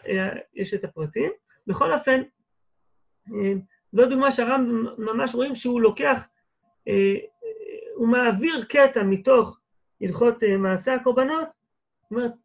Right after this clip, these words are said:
"טנקה, תעביר את זה", הוא אומר לעצמו אולי, כן, הוראות לעצמו, להעביר את זה להלכות ערכים וחרמים. דוגמה שנייה שאני אתן,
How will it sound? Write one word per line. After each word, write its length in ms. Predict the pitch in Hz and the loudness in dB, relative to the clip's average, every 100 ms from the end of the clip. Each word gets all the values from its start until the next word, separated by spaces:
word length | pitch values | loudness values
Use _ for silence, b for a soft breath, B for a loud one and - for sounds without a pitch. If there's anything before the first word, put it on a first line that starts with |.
| _ _ - _ _ _ _ | _ _ -20 _ _ _ _
"טנקה, 320 | 254 262 247 | -4 -2 -2
תעביר 440 | 226 214 208 269 269 | 0 0 0 2 2
את 80 | 220 | 4
זה", 180 | 240 202 | 2 2
הוא 120 | 190 | -2
אומר 200 | 190 220 | -2 0
לעצמו 400 | 240 233 262 302 | 0 0 -2 0
אולי, 280 | 220 175 156 | 0 0 -4
כן, 140 | 226 | -4
הוראות 340 | 208 214 233 | -2 0 2
לעצמו, 420 | 247 233 247 269 269 | 0 -2 -2 -2 -2
להעביר 380 | 208 202 202 254 | -2 -2 0 0
את 80 | 214 | 4
זה 120 | 220 | 4
להלכות 420 | 202 175 214 214 | 2 0 -6 -6
ערכים 340 | 185 156 202 | -6 -4 -6
וחרמים. 400 | 180 175 160 151 143 - _ _ _ _ _ - | -4 -8 -6 -6 -8 -16 _ _ _ _ _ -10
דוגמה 340 | 202 247 311 | -4 2 2
שנייה 300 | - 247 269 | 2 0 0
שאני 320 | 262 220 190 180 | 0 -4 -4 -4
אתן, 240 | 196 262 | -6 -6